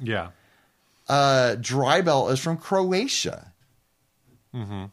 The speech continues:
Speaker 2: Like, these are, these are countries, like,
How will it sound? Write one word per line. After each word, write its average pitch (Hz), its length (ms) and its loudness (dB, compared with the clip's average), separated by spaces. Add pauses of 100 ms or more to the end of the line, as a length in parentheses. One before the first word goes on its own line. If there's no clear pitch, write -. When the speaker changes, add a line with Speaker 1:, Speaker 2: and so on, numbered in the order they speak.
(1040)
Speaker 2:
Like, 185 140 2
these 240 180 -2
are, 214 320 -6
these 214 220 0
are 208 80 0
countries, 196 420 -2
like, 165 280 0